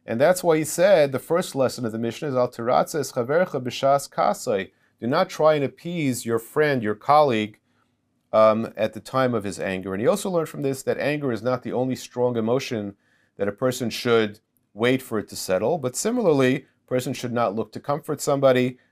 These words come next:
um, during a very, very difficult time and immediately after a terrible loss and tragedy. And a person should not be shoel b'shas nidroi. All of these things emanated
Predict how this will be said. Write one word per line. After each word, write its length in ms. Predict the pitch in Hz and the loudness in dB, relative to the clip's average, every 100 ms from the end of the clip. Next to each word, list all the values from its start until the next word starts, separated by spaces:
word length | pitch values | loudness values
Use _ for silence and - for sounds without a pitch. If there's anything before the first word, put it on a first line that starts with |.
| _ - | _ 2
um, 520 | 107 107 107 107 - - 113 | 6 6 6 2 -8 -14 -10
during 260 | 110 110 | -4 -2
a 60 | 104 | -2
very, 280 | 101 113 110 | 2 2 2
very 480 | 107 107 104 101 - _ _ _ _ _ _ _ - - | 2 2 2 -2 -8 _ _ _ _ _ _ _ -14 -12
difficult 480 | 101 113 120 113 101 | -6 -4 -4 -6 -4
time 400 | 117 120 123 139 - | 0 2 0 -2 -8
and 80 | 101 | -8
immediately 480 | 98 113 117 101 101 | -6 -4 -4 -2 2
after 540 | 113 113 113 107 101 _ _ _ | 2 2 -2 -4 -4 _ _ _
a 60 | - | -20
terrible 500 | - 117 110 107 98 | -2 0 2 0 -2
loss 340 | 95 117 120 | 2 2 2
and 80 | 98 | -6
tragedy. 640 | 95 101 104 107 135 175 190 _ _ _ | -2 2 2 2 -4 -4 -8 _ _ _
And 100 | 104 | -8
a 40 | 101 | -4
person 280 | 135 - | -2 -2
should 160 | 117 127 | -4 0
not 160 | 113 113 | 2 2
be 80 | 107 | 0
shoel 420 | - 120 120 113 | -2 2 4 2
b'shas 360 | 101 98 - | 0 -2 -2
nidroi. 320 | 113 143 156 123 | -6 -2 -2 0
All 140 | 208 | -2
of 100 | 175 | -4
these 200 | 160 - | -6 -8
things 340 | - 160 123 | -6 -4 -4
emanated 720 | - 156 190 143 117 110 117 | -4 -2 0 2 2 2 -2